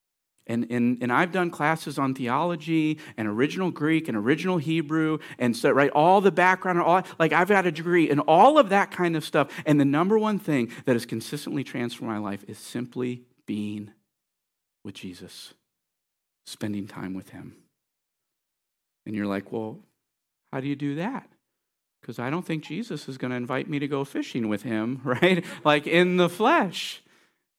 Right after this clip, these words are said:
right? I don't even have a boat. Um, but, <laughs> right? But you can, you can spend time with Jesus. One of the best ways to do that is simply by reading the Bible.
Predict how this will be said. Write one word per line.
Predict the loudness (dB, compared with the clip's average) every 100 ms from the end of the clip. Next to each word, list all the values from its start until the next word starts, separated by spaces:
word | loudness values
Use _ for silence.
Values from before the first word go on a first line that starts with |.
| -10
right? | -4 -4 -4
I |
don't | -4 -2
even | -4
have | -6 -6
a | -8
boat. | -8 -8 -10 _ _ _ -14 4
Um, | 6 8 8
but, | 8 6 6 -2 2 0 0 -16
<laughs> | _ _ _ _ -4
right? | -2 -2 -6 _ _
But | 0 0
you | -2 -6
can, | -6 -4 -2 -2 -2 -4 -6
you | -4 -4
can | -6 -4 0 4 2
spend | 2 0 0
time | -2 -2 -2
with | -2 -6
Jesus. | -6 -8 -8 -10 -10 -16 _ _ _ _ _ _ _ _ _ _
One | -2
of | -2
the |
best | 0 -2 -2
ways | -6 -6
to |
do | -8 -6
that | -6
is | -6
simply | -8 -8
by | -6
reading | -6 -6 -6 -8
the |
Bible. | -8 -10 -12 -16 -20